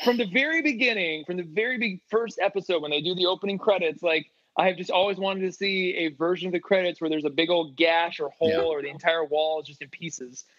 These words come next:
Speaker 1: you know, as it zooms up there. It's like, "The wall, question mark," you know? That's, the other thing that really struck me about the previews, though, is that there's way too many scenes with, or shots, rather, of Cersei smiling. Like, that's
Speaker 2: Yeah.
Speaker 1: just not,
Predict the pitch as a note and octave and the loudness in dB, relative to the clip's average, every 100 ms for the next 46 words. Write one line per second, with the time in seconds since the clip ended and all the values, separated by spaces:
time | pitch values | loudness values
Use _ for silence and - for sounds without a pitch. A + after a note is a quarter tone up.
0 | - E3+ E3 D3 D3 C#3 D#3+ D3 D3+ D3+ | 0 2 4 0 -2 0 0 2 0 2
1 | C#3 D3 D3+ - G3 F#3 C4 C#4+ A#3 E3 | 0 2 0 2 0 2 2 2 2 -2
2 | - D3 - C#3+ C3 A2 G#2+ E3 D#3 D#3+ | 0 -2 0 -4 -2 -4 -4 -2 0 0
3 | - _ _ _ _ - G3 A#3 C4 - | -2 _ _ _ _ -6 4 4 4 -6
4 | A3 C4+ E4 E4 B3 A3 A3+ - A3 G#3+ | 0 0 0 -2 -2 -2 -6 -2 -4 -2
5 | G3 F#3 - F#3+ F#3+ G#3 F#3 G#3 G3+ F#3 | -6 -6 -8 -6 -4 -4 -2 -2 0 0
6 | G3 - _ _ B3 E4+ B3+ B3+ A#4 G#4+ | 0 0 _ _ 0 0 0 2 4 4
7 | D#4 C#4+ B3+ A3+ - A3 G#3 D#3+ E3+ - | 0 -2 -2 -4 -4 -4 -4 -4 -8 -4
8 | G#3 F3 - F#3+ F#3 - E3+ D3+ D3+ C#3+ | -4 -2 2 2 0 -2 -2 0 -4 -6
9 | - G#3+ F#3 D#3 - C#3+ C#3+ E2+ - _ | -4 -4 -6 -10 -6 -4 -4 -8 -14 _
10 | _ _ _ _ G3+ G#3+ G#3+ - - - | _ _ _ _ 2 2 2 -6 -14 -14
11 | - A#3+ C#4+ G#3+ - C#4+ - B3 A#3+ A#3 | 0 2 4 0 -2 -6 -4 -4 -2 0
12 | A#3 | 0